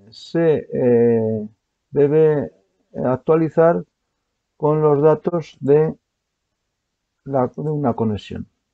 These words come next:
La conexión es esta.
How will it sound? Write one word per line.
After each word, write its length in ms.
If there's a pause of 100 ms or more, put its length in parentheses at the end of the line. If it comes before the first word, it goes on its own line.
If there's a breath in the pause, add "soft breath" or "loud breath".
(1500)
La 180
conexión 800
es 480
esta. 400